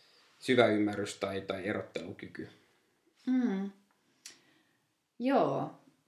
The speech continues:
Speaker 2: Se, että, että kun me on, on jotenkin opetettu siihen, että se meidän ul-, kehon ulkopuolelta tuleva tieto on totta ja, ja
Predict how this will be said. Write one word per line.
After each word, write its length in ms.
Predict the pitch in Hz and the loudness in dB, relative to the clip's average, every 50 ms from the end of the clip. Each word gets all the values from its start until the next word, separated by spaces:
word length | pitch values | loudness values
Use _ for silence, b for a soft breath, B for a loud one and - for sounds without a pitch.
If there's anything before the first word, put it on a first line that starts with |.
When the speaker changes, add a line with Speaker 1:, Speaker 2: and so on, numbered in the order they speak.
| _ _ _ _ _ _ _ _ _ _ _ _ | _ _ _ _ _ _ _ _ _ _ _ _
Speaker 2:
Se, 240 | - - - 202 196 | -18 -10 -6 -6 -6
että, 460 | 190 - - 175 175 175 170 170 - - - _ _ - - | -6 -4 -2 2 2 2 2 0 -4 -14 -20 _ _ -12 -10
että 200 | - - - - | -10 -10 -10 -12
kun 160 | - 180 180 | -10 -8 -6
me 380 | 175 175 170 175 175 180 185 185 - | -4 -4 -2 -2 -4 -4 -8 -10 -8
on, 280 | 185 175 175 170 170 170 - - - | -8 -6 -6 -6 -8 -10 -14 -16 -10
on 260 | - 175 175 170 170 | -10 -8 -6 -6 -6
jotenkin 640 | 175 180 175 165 170 170 170 - 165 165 165 170 165 170 B B B B B B B B _ _ _ _ _ _ _ _ _ _ - | -6 -6 -6 -6 -8 -8 -6 -6 -8 -6 -6 -8 -10 -12 B B B B B B B B _ _ _ _ _ _ _ _ _ _ -8
opetettu 760 | 143 147 160 185 180 - 170 165 165 160 160 160 - - 170 | -4 -4 -2 -2 -2 -4 -6 -4 -4 -4 -6 -6 -8 -14 -14
siihen, 480 | - - - 165 160 160 160 160 160 156 | -14 -12 -10 -8 -6 -6 -6 -8 -10 -10
että 520 | 156 156 - - - 165 156 156 151 151 - - - - | -10 -12 -14 -14 -10 -10 -8 -8 -8 -10 -12 -12 -16 -18
se 220 | - - - 165 | -18 -14 -12 -10
meidän 380 | 160 160 160 156 151 156 151 - | -10 -8 -8 -8 -10 -12 -14 -12
ul-, 360 | - - 165 160 156 156 - _ _ _ _ _ | -10 -8 -6 -6 -6 -8 -10 _ _ _ _ _
kehon 300 | - 170 165 160 160 165 | -10 -8 -6 -6 -4 -4
ulkopuolelta 1000 | 165 156 160 160 - - 131 95 101 - - 95 101 101 95 101 127 147 156 - - | -4 -4 -4 -4 -6 -6 -6 -6 -6 -8 -8 -10 -8 -8 -8 -10 -12 -12 -12 -14 -16
tuleva 440 | - 165 139 139 139 139 139 143 160 170 - b b b b b b b b b b b b _ | -12 -10 -10 -10 -10 -10 -10 -12 -12 -14 -20 b b b b b b b b b b b b _
tieto 360 | - 170 160 151 151 - 147 | -8 -6 -6 -6 -6 -8 -8
on 140 | 139 156 160 | -8 -8 -8
totta 420 | 165 170 160 160 160 - - 147 147 | -6 -8 -8 -8 -10 -12 -12 -10 -10
ja, 360 | 151 151 147 143 143 139 135 - - - - - - - 160 156 | -8 -8 -6 -6 -6 -6 -8 -10 -14 -18 -20 -18 -18 -16 -16 -16
ja 400 | 156 151 151 151 147 - - | -14 -12 -10 -10 -10 -10 -12